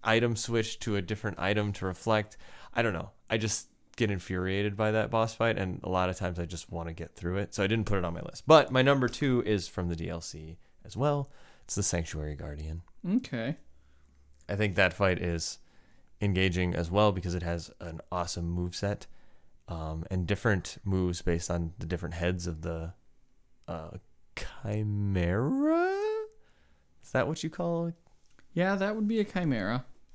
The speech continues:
Speaker 1: Yeah. So, like, the snake does poison stuff.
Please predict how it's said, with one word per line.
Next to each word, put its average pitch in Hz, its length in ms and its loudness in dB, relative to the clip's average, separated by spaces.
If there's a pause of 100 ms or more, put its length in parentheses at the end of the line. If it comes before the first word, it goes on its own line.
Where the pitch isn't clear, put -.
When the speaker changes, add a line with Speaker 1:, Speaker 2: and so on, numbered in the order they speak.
(120)
Speaker 1:
Yeah. 113 220 -2 (280)
So, - 240 4
like, 110 220 8
the 117 80 6
snake 123 560 6
does 101 200 6
poison 123 460 4
stuff. 107 720 4